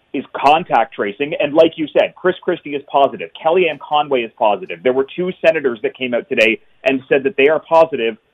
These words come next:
and not all of them were at the exact same event, meaning that there is some patient zero out there that is potentially spreading this throughout Washington. There are other people that are spreading this,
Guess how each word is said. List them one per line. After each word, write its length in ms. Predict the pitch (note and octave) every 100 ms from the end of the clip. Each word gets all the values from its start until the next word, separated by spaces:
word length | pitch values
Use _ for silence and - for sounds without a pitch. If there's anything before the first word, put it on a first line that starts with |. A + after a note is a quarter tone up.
| _ _ -
and 140 | E3
not 180 | F3+ G3
all 240 | F3 F3+ G3+
of 80 |
them 180 | E3 D3
were 140 | C#3+ D3+
at 220 | D#3 D3+
the 100 | D3+
exact 360 | C3 - C#3 C#3
same 200 | D#3+ C#3
event, 400 | A#2 G#2+ C#3 G#3+ _ _ _ -
meaning 540 | C#3+ F3+ F3 C#3 C3+
that 140 | C#3+ C3+
there 160 | D#3
is 220 | - D3+ C3+ -
some 300 | F3+ F3 F3
patient 560 | - D#3+ E3 D#3+ C#3+ G#2+
zero 320 | C3+ E3 D#3 C3+
out 200 | B2 C3
there 180 | B2+
that 140 | A#2+ B2
is 60 | -
potentially 480 | - D#3 C#3 C#3+ C#3
spreading 360 | - D3 C#3+ C#3
this 140 | C3+ -
throughout 480 | C#3+ D3 C3 B2+ -
Washington. 680 | A2 D#3 - G3 A3 A3+ A3 _ _ -
There 160 | C#3+ D3+
are 200 | C#3+ D3+
other 200 | D#3 D#3+
people 260 | E3 D#3
that 120 | D3+
are 60 | C#3+ -
spreading 320 | D3 C#3 C#3
this, 140 | C3+